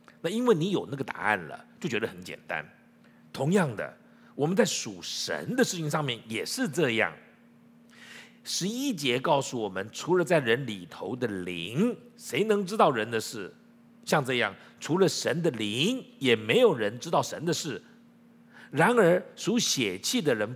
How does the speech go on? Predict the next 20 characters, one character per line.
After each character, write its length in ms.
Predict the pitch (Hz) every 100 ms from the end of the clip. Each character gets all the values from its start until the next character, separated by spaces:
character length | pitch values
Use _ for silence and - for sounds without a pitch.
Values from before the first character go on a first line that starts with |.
| -
不 80 | 302
领 300 | 294 147 101
会 200 | 110 170
神 240 | 131 95 123
圣 240 | 214 151
灵 120 | 110
的 80 | 113
事， 180 | - 123
反 180 | 90 98
倒 140 | 131
以 140 | 98
为 160 | 87 101
愚 180 | 104 156
拙， 260 | 147 104 - - -
并 180 | 254 185
且 160 | 123 92
不 180 | - 233
能 260 | 117 123
知 180 | 127 185
道， 500 | 202 131 - - -